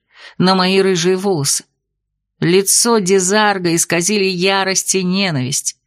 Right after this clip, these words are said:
И не успела я опомниться, как он выбросил вверх руку, вцепился мне в горло и принялся душить.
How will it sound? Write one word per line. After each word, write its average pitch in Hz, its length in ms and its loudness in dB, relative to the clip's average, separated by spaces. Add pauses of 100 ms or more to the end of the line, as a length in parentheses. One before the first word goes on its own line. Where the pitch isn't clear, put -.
(340)
И 190 120 2
не 214 140 4
успела 233 420 2
я 208 240 2
опомниться, 208 580 -2
как 180 200 -2
он 214 140 2
выбросил 196 560 0
вверх 202 400 -2
руку, 220 400 -4 (400)
вцепился 220 640 0
мне 208 220 2
в 190 80 -6
горло 208 400 2
и 190 80 4
принялся 190 560 0
душить. 175 560 -4